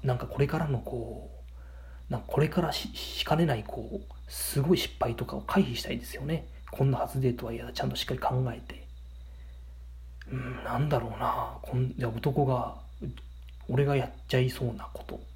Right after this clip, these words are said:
え、なんでしょうね。なんか、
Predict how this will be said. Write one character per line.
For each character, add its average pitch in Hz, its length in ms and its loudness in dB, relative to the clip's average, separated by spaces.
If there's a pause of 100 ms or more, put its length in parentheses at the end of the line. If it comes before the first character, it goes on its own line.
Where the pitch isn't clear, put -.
(1040)
え、 117 180 6
な 120 120 6
ん 147 240 4
で - 140 -6
し - 80 0
ょ - 40 -6
う - 160 -12
ね。 - 80 -10
な - 80 -6
ん - 60 -12
か、 - 220 -8